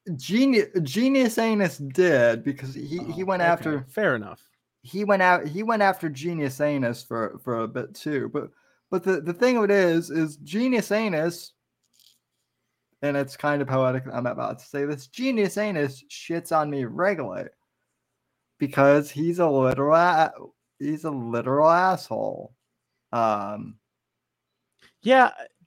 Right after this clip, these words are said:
Speaker 1: but,
Speaker 2: I
Speaker 1: uh,
Speaker 2: love it that people take a cartoon talking
Speaker 1: <laughs>
Speaker 2: asshole avatar super seriously.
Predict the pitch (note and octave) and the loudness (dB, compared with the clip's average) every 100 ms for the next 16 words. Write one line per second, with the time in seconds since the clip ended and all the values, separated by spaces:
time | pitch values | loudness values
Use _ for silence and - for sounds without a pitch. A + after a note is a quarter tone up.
0 | _ D#4+ D4 G#3 D#3 - _ G#3+ G#3+ C4+ | _ 6 6 4 -2 -4 _ -2 2 2
1 | D4 D4 G#3+ G3 F#3+ A3 A3+ G#3 G#3+ G#3 | 2 -6 -8 -8 -6 -8 -8 -8 -4 -4
2 | - - _ _ _ _ _ _ - F#3 | -6 -16 _ _ _ _ _ _ 0 2
3 | F3+ E3 D#3 C#3+ - - - - G#3 - | 4 2 0 -2 -6 -12 -12 -2 -2 -2
4 | - G#3+ G#3+ F#3+ C#3+ F3+ E3 B2+ F3 - | -6 -2 -2 -2 -2 2 2 0 -4 -4
5 | - C#3 E3+ E3+ - D#3 D3 B2+ C#3 B2+ | -2 0 0 -2 -6 -2 -2 -4 -2 0
6 | C3 B2+ - B2+ A#2 A2+ A2+ - - A#3 | 0 -2 -6 -4 -4 -6 -10 -14 -6 0
7 | C4+ C4+ G#3 D#3 C3 - G3+ E3+ A#2+ A#2 | 2 2 0 -8 -8 -4 -2 -2 -4 -8
8 | - A#2 F#2+ | -12 -14 -14